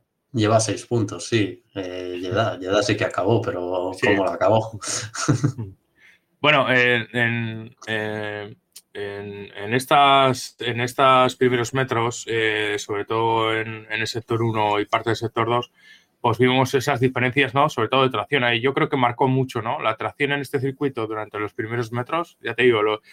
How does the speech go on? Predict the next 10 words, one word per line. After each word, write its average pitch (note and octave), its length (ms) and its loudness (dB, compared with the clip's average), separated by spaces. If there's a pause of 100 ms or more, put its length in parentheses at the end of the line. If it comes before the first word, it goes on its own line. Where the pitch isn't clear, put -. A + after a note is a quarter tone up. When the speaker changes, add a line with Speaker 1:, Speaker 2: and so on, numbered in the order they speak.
(140)
Speaker 2:
lo C3+ 160 2
quiero E3+ 180 4
recalcar E3+ 480 0
porque... B2+ 400 0 (440)
Eh, C3 380 2
aunque A#2+ 340 0
había C#3 260 4
goma D#3 240 2
en C#3 80 -4
pista E3 480 -2